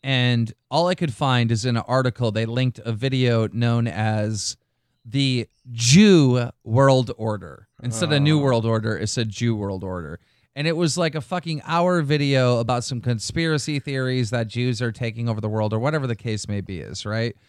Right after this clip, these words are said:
Speaker 1: And apparently there was, like, some YouTube ads with, like, G M Motors <laughs> playing on this goddamn video. So what happened is the Wall Street Journal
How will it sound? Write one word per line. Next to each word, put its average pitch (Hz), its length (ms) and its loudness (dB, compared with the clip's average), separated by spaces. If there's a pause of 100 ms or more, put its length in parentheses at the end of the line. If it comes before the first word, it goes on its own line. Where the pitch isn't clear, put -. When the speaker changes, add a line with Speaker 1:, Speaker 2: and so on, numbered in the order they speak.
(320)
Speaker 1:
And 139 140 2
apparently 175 720 2
there 139 180 -4
was, 135 220 -2
like, 120 180 -2
some 117 200 -4
YouTube 160 500 0
ads 123 500 0
with, 110 220 -8
like, 101 300 -10
G 139 240 -2
M 120 180 0
Motors 110 480 0
<laughs> - 80 -16
playing 123 400 -4
on 113 160 -4
this 117 160 -4
goddamn 107 480 -6
video. 92 460 -10 (520)
So 135 240 -2
what 120 180 -2
happened 208 460 2
is 120 640 2 (1200)
the 123 160 6
Wall 147 380 8
Street 277 400 2
Journal 226 680 6